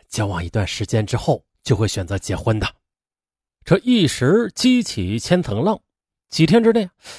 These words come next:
就有全国各地的近百名女性前来咨询，她们中呢，有中老年妇女，也有二十出头的漂亮姑娘，还有下岗女工，也有事业有成的女强人。哎呦，谁也没想到啊，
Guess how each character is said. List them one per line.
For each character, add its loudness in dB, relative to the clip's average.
就 0
有 8
全 0
国 6
各 4
地 0
的 2
近 0
百 -2
名 2
女 6
性 2
前 -2
来 2
咨 2
询， 0
她 -4
们 2
中 4
呢， 0
有 2
中 2
老 4
年 4
妇 6
女， 4
也 4
有 6
二 0
十 0
出 -2
头 -2
的 2
漂 -2
亮 -2
姑 6
娘， 2
还 -2
有 4
下 -2
岗 2
女 4
工， 4
也 4
有 8
事 2
业 6
有 2
成 -2
的 4
女 2
强 2
人。 2
哎 0
呦， 4
谁 0
也 4
没 4
想 0
到 0
啊， -8